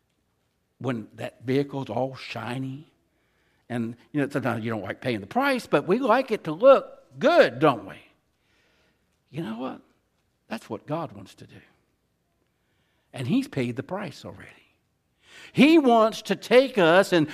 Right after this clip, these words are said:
and to make us into something that we've never been before. But isn't it amazing that we would rather st-, stay stuck in a rut than to say, "God, I, I want to do something new. I, God, I want you to do a new work in my life." You see, He wants to bring freedom,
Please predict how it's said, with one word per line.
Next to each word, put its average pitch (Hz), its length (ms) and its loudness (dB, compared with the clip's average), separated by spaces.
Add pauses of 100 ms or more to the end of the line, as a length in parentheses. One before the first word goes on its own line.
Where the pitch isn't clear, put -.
(120)
and 196 160 6
to 190 100 6
make 240 320 8
us 349 140 -2
into 226 200 2
something 294 500 2
that 233 180 2
we've 185 180 0
never 320 300 0
been 277 240 2
before. 247 640 0 (840)
But 214 140 2
isn't 381 340 2
it - 0 -
amazing 302 600 4
that 208 120 2
we 254 140 2
would 302 160 4
rather 233 260 4
st-, - 400 -12
stay 269 420 -2
stuck - 380 0
in 285 100 4
a 208 120 0
rut 226 480 2 (800)
than 226 160 6
to 175 80 -6
say, 226 220 2
"God, 233 260 2
I, 240 340 2
I - 40 4
want 214 180 2
to 143 80 -2
do 160 120 -2
something 196 340 -4
new. 196 240 0
I, 185 120 0 (200)
God, 247 180 6
I 262 140 6
want 226 260 4
you 214 80 2
to 196 100 -2
do 214 200 2
a 214 40 10
new 220 180 -2
work 233 340 -2
in 143 80 -2
my 151 160 0
life." - 580 -14 (640)
You 190 80 -4
see, 240 160 6
He 302 120 4
wants 330 220 2
to 294 80 -4
bring 285 280 4
freedom, 294 720 -2